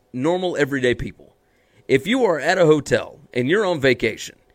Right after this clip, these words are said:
and you request a room change, you don't wait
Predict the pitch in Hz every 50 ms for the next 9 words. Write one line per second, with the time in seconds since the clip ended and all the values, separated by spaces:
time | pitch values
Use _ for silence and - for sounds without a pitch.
0 | _ _ _ _ _ _ - 135 139 139 170 233 254 254 226 202 - 185 190 180
1 | 175 - - 143 131 143 151 147 135 113 - 113 - - - _ _ - - -
2 | _ _ _ _ _ _ _ _ _ _ _ _ _ _ _ _ _ _ _ _
3 | _ _ _ _ _ _ _ - 127 170 233 254 254 240 214 156 147 147 175 208
4 | 220 190 165 - - - - -